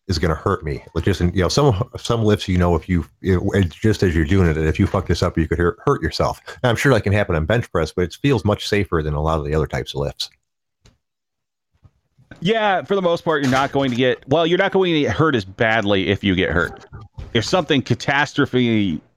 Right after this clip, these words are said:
Speaker 2: related goes wrong on, like, a, uh, squat or a deadlift, you could end up, you know, completely snapping your leg in half or, you know, prolapsing your anus.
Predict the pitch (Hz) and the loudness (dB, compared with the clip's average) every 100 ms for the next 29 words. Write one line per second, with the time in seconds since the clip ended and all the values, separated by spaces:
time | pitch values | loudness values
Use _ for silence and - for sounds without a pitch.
0 | _ 101 110 110 113 104 107 101 98 107 | _ 0 2 2 2 2 2 2 2 2
1 | 104 104 95 98 92 90 92 87 85 82 | 4 4 2 2 2 2 2 2 4 4
2 | 78 - - 127 117 107 101 - 92 92 | 2 -2 0 2 4 2 0 0 0 2
3 | 95 92 85 78 _ _ _ _ _ _ | 4 4 2 0 _ _ _ _ _ _
4 | 101 123 120 107 107 90 - 107 104 104 | -2 0 0 2 2 2 0 -2 0 2
5 | 98 98 92 95 92 85 95 - 110 98 | 4 4 2 2 0 0 -2 -2 0 0
6 | - 123 113 101 92 95 110 101 95 95 | 0 0 0 2 2 2 2 2 0 2
7 | 98 92 87 - - 104 101 95 90 87 | 2 2 0 -6 -2 2 4 4 4 2
8 | 90 87 85 - _ _ _ _ _ _ | 2 2 2 -2 _ _ _ _ _ _
9 | _ _ - 135 120 117 110 101 110 98 | _ _ -2 2 4 4 2 0 0 2
10 | 92 110 123 110 95 - - | 2 2 2 2 0 -2 -10